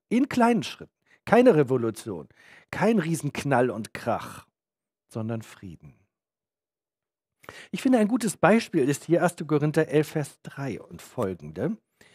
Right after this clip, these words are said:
„Ich will aber“, sagt Paulus, „dass ihr wisst, dass Christus das Haupt eines jeden Mannes ist.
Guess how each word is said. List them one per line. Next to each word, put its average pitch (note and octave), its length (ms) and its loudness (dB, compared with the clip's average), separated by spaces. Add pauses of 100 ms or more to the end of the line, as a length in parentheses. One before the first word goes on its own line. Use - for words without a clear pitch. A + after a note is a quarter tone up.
(300)
„Ich C#3 240 -14
will C4 220 4
aber“, F#3+ 640 4 (240)
sagt - 220 -8
Paulus, C3+ 420 0 (260)
„dass E3 160 0
ihr F#3 160 4
wisst, - 520 0 (320)
dass - 240 -16
Christus G#3 640 -4
das - 360 -12
Haupt D3+ 480 0 (420)
eines F#3 320 -8
jeden G3 220 -2
Mannes F#2+ 460 -2
ist. - 480 -20